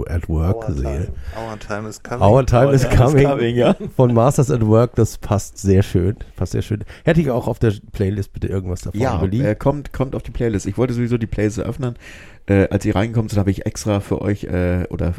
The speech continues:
Speaker 3: als Christian kam, habe ich extra School of Zuversicht, äh, tatsächlich auf dem Pla-, einen Teller gehabt mit, äh, Lost in Music.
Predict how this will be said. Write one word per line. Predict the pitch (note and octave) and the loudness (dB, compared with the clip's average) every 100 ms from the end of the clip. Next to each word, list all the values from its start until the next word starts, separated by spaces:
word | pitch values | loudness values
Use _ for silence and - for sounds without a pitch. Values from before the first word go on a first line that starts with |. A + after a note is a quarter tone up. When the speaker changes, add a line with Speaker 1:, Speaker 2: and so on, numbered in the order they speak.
| - | -8
Speaker 3:
als | - | -10
Christian | - - F2+ | -10 -8 -8
kam, | E2+ F#2 | -6 -4
habe | F2+ F2+ | -2 -4
ich | - | -4
extra | - - F2+ - - - - | -10 -4 -2 -2 -8 -20 -18
School | - - A#2 | -10 0 2
of | G#2 - | 2 0
Zuversicht, | C3 A#2 F#2+ F#2 F2+ - | -4 0 0 -2 -4 -6
äh, | F2 F2 F#2 E2 F2 F2+ | -4 -2 -2 -4 -6 -8
tatsächlich | - F2+ F2+ F#2 F#2 | -8 -8 -6 -6 -4
auf | |
dem | E2+ | -6
Pla-, | - - | -8 -12
einen | G2 F2 F2+ | -12 -10 -4
Teller | F#2 G2 F#2 | -2 -2 -2
gehabt | F#2+ G#2 - | -2 -4 -6
mit, | F2+ F2+ F2 - | -4 -4 -4 -4
äh, | E2+ E2+ | -2 -2
Lost | F2 F#2+ - | 0 -2 -2
in | F#2 | -6
Music. | F2+ G#2 F2+ F#2+ | -4 -2 -2 -2